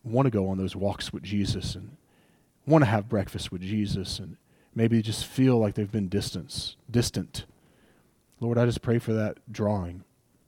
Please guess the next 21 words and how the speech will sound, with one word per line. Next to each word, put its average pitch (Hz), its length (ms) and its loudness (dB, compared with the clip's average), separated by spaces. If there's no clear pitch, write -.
of 107 140 -2
you, 117 120 4
Holy 98 240 -2
Spirit. 95 480 -4
And 113 100 -2
I 107 60 2
pray, 127 320 4
Lord, 101 340 0
that 98 200 -4
those 120 180 2
people 117 300 -2
would 104 280 0
get 135 140 6
into 131 180 6
community, 117 460 0
no 98 80 -2
matter 98 180 -2
how 117 140 4
hard 127 280 -2
it 117 100 -2
is, 107 380 -4